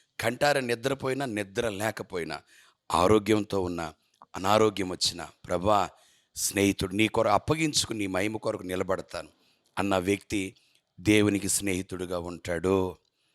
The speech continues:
ఈ లాజరుని ఆ స్నేహితుడిని లాజరుని విడిచిపెట్టాడండి, మరణంలోంచి మరలా తీసుకొచ్చాడు.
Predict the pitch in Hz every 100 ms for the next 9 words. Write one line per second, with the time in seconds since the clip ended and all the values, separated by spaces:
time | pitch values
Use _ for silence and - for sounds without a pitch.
0 | _ _ - 117 98 95 107 127 113 107
1 | 90 87 _ _ _ _ - 95 - 117
2 | 127 131 131 127 110 110 107 107 98 104
3 | - 120 - 95 92 104 131 _ _ _
4 | _ 87 90 104 107 107 107 98 - 87
5 | 87 82 80 - 76 - -